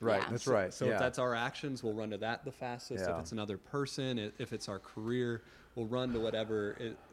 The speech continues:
Speaker 3: will promise to deliver us from the sadness
Speaker 1: Yeah.
Speaker 3: we feel.
Speaker 2: Mm.
Speaker 1: Yeah, that's really good observation. So what we're seeing then in the Psalms is waiting is what we do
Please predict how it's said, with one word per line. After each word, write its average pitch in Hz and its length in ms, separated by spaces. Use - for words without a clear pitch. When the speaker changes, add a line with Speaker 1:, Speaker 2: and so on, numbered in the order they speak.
Speaker 3:
will 117 380
promise 117 560
to 117 100
deliver 101 560
us 98 200
from 98 180
the 95 80
sadness 82 440
Speaker 1:
Yeah. 62 100
Speaker 3:
we - 100
feel. - 100
Speaker 2:
Mm. 214 260
Speaker 1:
Yeah, 82 200
that's - 240
really 92 300
good 92 160
observation. 90 840
So 135 260
what 139 200
we're 127 100
seeing 143 400
then 104 140
in 104 80
the 98 80
Psalms 117 440
is 90 160
waiting 113 800
is 92 180
what 101 340
we 107 180
do 101 500